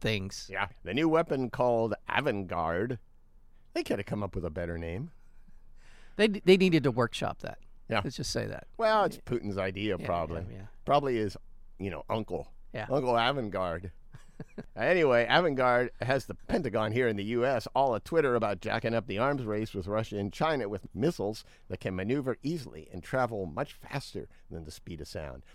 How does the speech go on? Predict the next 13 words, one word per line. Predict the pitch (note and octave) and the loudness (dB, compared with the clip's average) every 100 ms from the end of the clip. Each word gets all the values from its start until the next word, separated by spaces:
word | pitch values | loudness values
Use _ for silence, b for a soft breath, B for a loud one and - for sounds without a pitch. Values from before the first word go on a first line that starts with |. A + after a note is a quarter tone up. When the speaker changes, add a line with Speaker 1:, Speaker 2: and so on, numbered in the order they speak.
| b - | b -10
Speaker 2:
So | - B2+ | -2 0
this | F3+ - | 0 -2
means | B2+ A#2 F2+ | -4 -4 -6
defense | - G2+ G2+ D#2 | -10 -6 -6 -6
contracts. | - A#1 A1 - - - | -12 -14 -14 -18 -16 -6
Speaker 1:
Yes. | A2 - - - | -4 -4 -10 -8
Speaker 2:
You | B2 | -6
gotta | C3+ G3 E3 D3 | 2 2 2 -2
even | C3+ B2 A2 | -4 -2 -2
wonder | G#2 G#2+ G#2 G2 - - | 0 -2 -2 -6 -10 -10
if | - - | -8 -6
this | C#3+ A#2+ A2+ | -4 -4 -4
is | G2 | -6